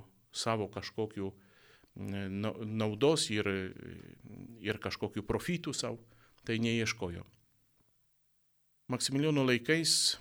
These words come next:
Nepokalanów, tai yra tas Marijos miestas,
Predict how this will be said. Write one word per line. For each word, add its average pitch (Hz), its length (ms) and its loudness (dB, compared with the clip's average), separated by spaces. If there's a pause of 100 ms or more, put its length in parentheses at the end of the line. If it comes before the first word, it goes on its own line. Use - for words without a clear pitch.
(100)
Nepokalanów, 120 1080 4 (300)
tai 107 140 -8
yra 107 120 -10
tas - 300 -4
Marijos 101 480 2
miestas, 131 580 0